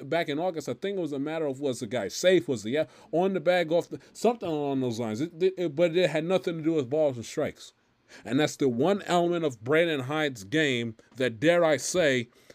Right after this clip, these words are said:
or one part about him as a manager that, dare I say, I'm jealous of Aaron Boone compared to him. Because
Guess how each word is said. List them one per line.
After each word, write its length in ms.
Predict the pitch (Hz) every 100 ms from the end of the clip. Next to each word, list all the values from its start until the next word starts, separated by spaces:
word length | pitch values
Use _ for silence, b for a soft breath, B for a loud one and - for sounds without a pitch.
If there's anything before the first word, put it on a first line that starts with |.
| b _ _ _ _ _ _ -
or 220 | 143 131
one 320 | 127 175 180
part 240 | 135 170 156
about 480 | 143 135 151 135 -
him 360 | 165 151 147 156
as 180 | 135
a 80 | 123
manager 440 | 127 190 180 135 135
that, 180 | 123
dare 220 | 113 156 147
I 40 |
say, 200 | 135 151
I'm 220 | 131 120 98
jealous 460 | 123 175 165 -
of 360 | 139 139 131 -
Aaron 300 | 135 139 135
Boone 260 | 120 139 135
compared 340 | 123 139 135 107
to 40 |
him. 280 | 127 107 - _ b b b
Because 400 | 156 - 147 127